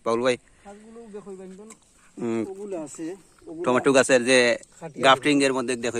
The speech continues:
Speaker 1: ভাই, মানে গাছ উঠছে, ওগুলো আমরা কেটে দেবো। হুম, আগাছা আছে, আগাছাগুলো পরিষ্কার করে দেবো এবং নিচের পাতাগুলো কেটে দেবো পরিষ্কার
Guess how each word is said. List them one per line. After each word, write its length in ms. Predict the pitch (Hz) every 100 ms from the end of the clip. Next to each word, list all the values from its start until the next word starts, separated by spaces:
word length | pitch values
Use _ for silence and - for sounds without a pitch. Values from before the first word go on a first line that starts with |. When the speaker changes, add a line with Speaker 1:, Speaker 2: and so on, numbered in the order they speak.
| 113
Speaker 1:
ভাই, 80 | 110
মানে 120 | 123 131
গাছ 100 | 120 127
উঠছে, 160 | - 147
ওগুলো 140 | 113 117
আমরা 120 | 113 113
কেটে 160 | 107 90
দেবো। 140 | 82 - _ _ _ _ _ _ _ - - _ _ _
হুম, 160 | - 107 -
আগাছা 240 | 107 107 120
আছে, 140 | 107 113
আগাছাগুলো 380 | 110 104 110 113 107
পরিষ্কার 280 | 110 - 104 107
করে 100 | 113
দেবো 140 | 101 120 139 _ _ _ -
এবং 120 | 113 117
নিচের 220 | 110 113 107
পাতাগুলো 340 | 113 110 110 107
কেটে 160 | 101 101
দেবো 120 | 98 98
পরিষ্কার 300 | 92 -